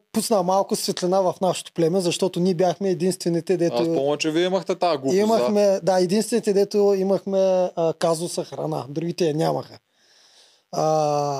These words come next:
Speaker 1: в началото, когато мислихме за храната, Стоян искаше мъжете да ядем повече.
Speaker 2: Мгм.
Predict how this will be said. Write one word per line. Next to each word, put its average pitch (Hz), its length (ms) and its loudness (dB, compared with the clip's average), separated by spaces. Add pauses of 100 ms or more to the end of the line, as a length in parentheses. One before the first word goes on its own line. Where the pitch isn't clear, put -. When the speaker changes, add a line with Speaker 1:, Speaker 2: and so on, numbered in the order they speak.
(680)
Speaker 1:
в - 100 -8
началото, 226 760 0 (760)
когато 190 800 2 (760)
мислихме 202 560 0
за 143 140 -2
храната, 139 680 -2 (540)
Стоян 214 600 0
искаше 220 380 0
мъжете 196 380 2
да 196 100 2
ядем 196 240 0
повече. 139 460 -2
Speaker 2:
Мгм. 104 80 -14